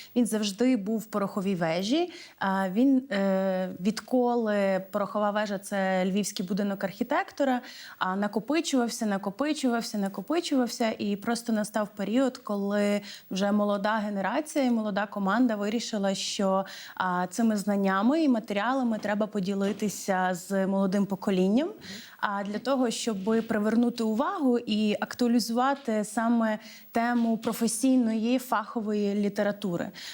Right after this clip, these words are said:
Е, тому що люди, які працюють, навчаються в цій сфері,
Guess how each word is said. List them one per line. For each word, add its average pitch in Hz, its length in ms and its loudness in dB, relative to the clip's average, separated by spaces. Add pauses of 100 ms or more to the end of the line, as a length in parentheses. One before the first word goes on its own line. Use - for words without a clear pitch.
(140)
Е, 185 260 0
тому 220 320 0
що 190 600 2 (120)
люди, 240 280 4
які 220 360 0
працюють, 262 680 2
навчаються 220 1040 0
в - 40 -14
цій 214 220 -2
сфері, 285 720 0